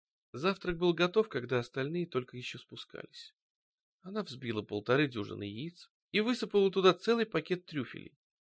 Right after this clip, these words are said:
Возвышалась гора пирога, умащенного кремом, кофе в большом горшочке.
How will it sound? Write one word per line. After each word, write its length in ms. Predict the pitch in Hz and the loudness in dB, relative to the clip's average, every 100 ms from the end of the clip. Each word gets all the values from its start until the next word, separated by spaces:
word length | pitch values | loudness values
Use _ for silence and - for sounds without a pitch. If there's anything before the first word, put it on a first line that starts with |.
| _ | _
Возвышалась 600 | 127 143 175 - 233 190 | -2 0 0 4 6 6
гора 300 | 131 123 113 | 8 12 12
пирога, 480 | - 117 113 113 180 | 10 10 10 10 6
умащенного 640 | 202 185 175 - 165 165 160 | 4 0 0 0 -2 0 -2
кремом, 460 | 156 156 143 - _ _ _ _ _ | -2 -2 -4 -8 _ _ _ _ _
кофе 460 | _ 107 117 - 73 _ _ _ _ - | _ 4 4 0 -16 _ _ _ _ -18
в 120 | 107 | -4
большом 420 | 107 104 - 135 | -2 -2 -4 -6
горшочке. 600 | 135 127 - - - - | -6 -6 -10 -16 -16 -20